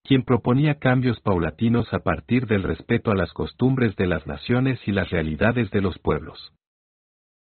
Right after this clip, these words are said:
Evidentemente, la visión cosmopolita era revisable, pero construía un argumentario legitimador de un cambio que reconociera tanto una supuesta realidad indiscutible,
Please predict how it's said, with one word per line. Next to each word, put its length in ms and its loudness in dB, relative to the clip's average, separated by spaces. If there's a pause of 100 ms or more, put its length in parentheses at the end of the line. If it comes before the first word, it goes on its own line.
(160)
Evidentemente, 880 2 (240)
la 140 4
visión 320 0
cosmopolita 840 0
era 220 2
revisable, 680 -2 (240)
pero 220 4
construía 580 0
un 140 4
argumentario 760 2
legitimador 760 0
de 100 2
un 140 2
cambio 480 0
que 100 -2
reconociera 680 0
tanto 320 -2
una 240 2
supuesta 560 -2
realidad 480 0
indiscutible, 840 -2